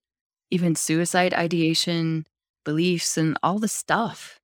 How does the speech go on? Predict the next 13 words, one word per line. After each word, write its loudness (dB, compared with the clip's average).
that 2
holds 2
us -2
each -6
back 2
from -2
flourishing 4
in 6
all 4
aspects -2
of 0
our 4
lives. 0